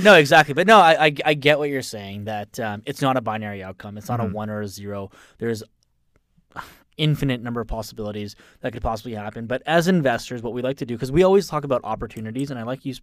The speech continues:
Speaker 1: prefaced this earlier in the podcast, we also talk about uncertainties.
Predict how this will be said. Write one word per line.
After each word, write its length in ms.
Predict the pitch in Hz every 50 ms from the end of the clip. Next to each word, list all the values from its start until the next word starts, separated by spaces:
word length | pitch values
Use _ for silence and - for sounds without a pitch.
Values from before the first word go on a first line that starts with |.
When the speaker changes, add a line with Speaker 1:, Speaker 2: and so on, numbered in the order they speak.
| _ -
Speaker 1:
prefaced 360 | - 127 113 110 - 113 -
this 160 | 123 113 -
earlier 380 | - - 113 110 107 110 107 107
in 140 | 104 101 104
the 60 | 101
podcast, 600 | - - 139 151 170 160 - 117 104 101 101 - - _ _ _ _ _ _ _ _ _ -
we 120 | - 127 127
also 360 | - 127 135 147 - - 156
talk 240 | 143 - 127 123 113
about 160 | 120 117 110 85
uncertainties. 720 | 110 110 104 - 113 107 80 101 - - - - - _